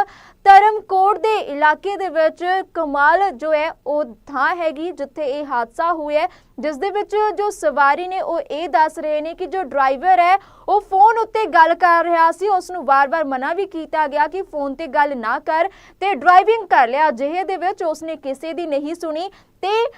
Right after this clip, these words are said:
ਫੋਨ ਤੇ ਗੱਲ ਕਰਦਿਆਂ ਹੋਇਆ ਉਹ ਡਰਾਈਵਿੰਗ ਕਰਦਾ ਰਿਹਾ ਤੇ ਬੱਸ ਦੀ ਸਪੀਡ ਜ਼ਿਆਦਾ ਸੀ, ਜਿਸ ਤੋਂ ਬਾਅਦ ਜੋ ਬੱਸ ਹੈਗੀ ਆ, ਉਹ ਹਾਦਸੇ ਦਾ ਸ਼ਿਕਾਰ ਹੋ ਜਾਂਦੀ ਹੈ। ਤਾਂ ਜਾਣਕਾਰੀ ਸਾਹਮਣੇ ਆ ਰਹੀ ਹੈ ਕਿ ਜਲੰਧਰ ਤੋਂ ਆ ਰਹੀ ਪੰਜਾਬ ਰੋਡਵੇਜ਼ ਦੀ ਜੋ ਬੱਸ ਹੈ,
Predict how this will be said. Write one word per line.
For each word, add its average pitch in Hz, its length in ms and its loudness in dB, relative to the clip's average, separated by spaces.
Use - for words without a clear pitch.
ਫੋਨ 403 340 2
ਤੇ 453 180 -2
ਗੱਲ 339 280 0
ਕਰਦਿਆਂ 339 580 -2
ਹੋਇਆ 302 360 -2
ਉਹ 311 220 -2
ਡਰਾਈਵਿੰਗ 277 540 -2
ਕਰਦਾ 269 440 -2
ਰਿਹਾ 320 320 -2
ਤੇ 359 200 -8
ਬੱਸ 262 400 -2
ਦੀ 359 220 -6
ਸਪੀਡ 277 360 -12
ਜ਼ਿਆਦਾ 247 460 0
ਸੀ, 349 180 -8
ਜਿਸ 254 200 -4
ਤੋਂ 285 160 0
ਬਾਅਦ 277 300 4
ਜੋ 339 140 -4
ਬੱਸ 254 360 -2
ਹੈਗੀ 277 400 -2
ਆ, 330 120 2
ਉਹ 392 160 4
ਹਾਦਸੇ 311 400 4
ਦਾ 381 140 6
ਸ਼ਿਕਾਰ 330 480 4
ਹੋ 269 160 0
ਜਾਂਦੀ 214 440 -4
ਹੈ। - 80 -8
ਤਾਂ 330 140 4
ਜਾਣਕਾਰੀ 339 640 4
ਸਾਹਮਣੇ 381 480 2
ਆ 320 220 2
ਰਹੀ 330 120 0
ਹੈ 349 100 4
ਕਿ 381 160 -4
ਜਲੰਧਰ 294 500 2
ਤੋਂ 415 180 2
ਆ 302 220 4
ਰਹੀ 311 220 0
ਪੰਜਾਬ 294 580 2
ਰੋਡਵੇਜ਼ 277 580 2
ਦੀ 381 160 0
ਜੋ 381 160 -2
ਬੱਸ 277 440 0
ਹੈ, 349 160 2